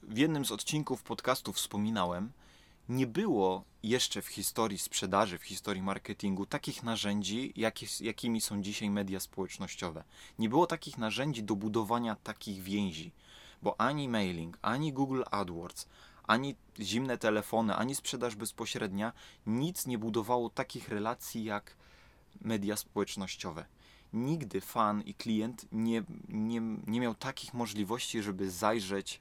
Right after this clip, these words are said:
w kulisy twojej firmy, to, co się dzieje u ciebie. I to jest kolejna fantastyczna szansa dla ciebie. Kolejną ważną kwestią przy prowadzeniu mediów społecznościowych jest to, że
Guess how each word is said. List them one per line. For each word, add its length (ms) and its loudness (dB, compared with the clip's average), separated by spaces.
w 120 -18
kulisy 640 0
twojej 280 0
firmy, 400 0
to, 140 -6
co 140 -10
się 180 -6
dzieje 340 2
u 120 -8
ciebie. 320 -6
I 100 -8
to 160 4
jest 360 0
kolejna 440 2
fantastyczna 720 -4
szansa 400 -6
dla 180 -6
ciebie. 300 -12
Kolejną 420 0
ważną 300 0
kwestią 600 -4
przy 180 -2
prowadzeniu 760 2
mediów 340 -2
społecznościowych 880 -4
jest 360 0
to, 120 0
że 220 2